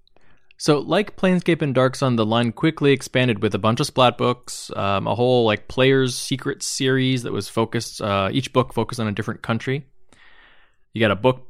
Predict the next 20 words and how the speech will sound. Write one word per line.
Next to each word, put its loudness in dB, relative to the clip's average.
for, 0
that -4
had -2
rules 4
for -6
naval 2
battles. 2
There 0
were 0
books -4
just -6
on, -2
uh, -4
different -10
enemies, 2
a -4
whole 0
bunch -2
of -10
novels, 2